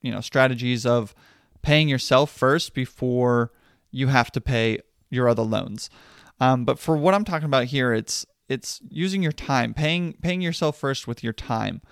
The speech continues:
Um, it's, it's a broken cliche, or it's a broken record. It's a, it's an overused cliche, but the, the idea of your cup has to be full before you can fill somebody else's cup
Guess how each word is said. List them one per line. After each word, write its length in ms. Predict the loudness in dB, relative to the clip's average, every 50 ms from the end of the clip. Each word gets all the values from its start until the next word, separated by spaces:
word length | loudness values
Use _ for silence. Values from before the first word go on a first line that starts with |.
| _ -20 _ _ _ _ _ _ _ _ _
Um, 440 | -2 0 2 2 0 0 -4 -8 -10 _ _ _ _ _ _ _ _ _ _ _ _ _ _ _ _ _ _ _ -16
it's, 640 | -14 -14 -14 -14 -8 -2 0 0 0 0 -4 -6
it's 200 | -2 -2 0 0
a 60 | 0 0
broken 580 | 2 4 6 6 6 6 4 0 0 0 -2
cliche, 380 | -4 -2 -2 0 0 0 -2 -2
or 160 | 2 2 2
it's 140 | 2 2 2
a 120 | 2 2 2
broken 380 | 4 6 6 6 6 4 4
record. 340 | 4 4 4 4 2 0 0
It's 160 | 0 0 0
a, 220 | 0 2 2 0 -2
it's 160 | -4 -4 0
an 60 | 2
overused 420 | 2 2 4 2 2 0 0 -2 -6
cliche, 560 | -4 -4 -4 -4 -2 0 0 2 2 2 0
but 280 | -2 -2 -4 -4 -6 _ -10
the, 420 | -6 -2 -2 0 0 -2 -4 -6 -10
the 320 | -12 -10 -8 -8 -8 -10 -14 _ _ _ _ _ _ 2
idea 400 | 2 4 4 4 4 4 4 4
of 400 | 4 4 4 4 4 2 -4 -10 _ _ _ _ _ _ _ _ _
your 280 | -6 -2 2 2 2
cup 400 | 2 0 0 2 2 2 2 0
has 280 | -4 -2 -2 -2 -2 -2
to 100 | -6 -8
be 120 | -8 -8
full 580 | -8 -8 -2 0 2 4 4 2 0 -2 -6 -10 _ _ _ _ _ _
before 400 | -8 -8 -8 -6 -2 0 0 2
you 120 | 0 0
can 160 | -2 -2 -4 -4
fill 240 | -2 0 0 0
somebody 320 | 0 -2 -4 -4 -2 0 0
else's 440 | 0 -2 -4 -6 -10 -10 -10 -12 -8
cup 280 | -2 -2 -2 -2 -2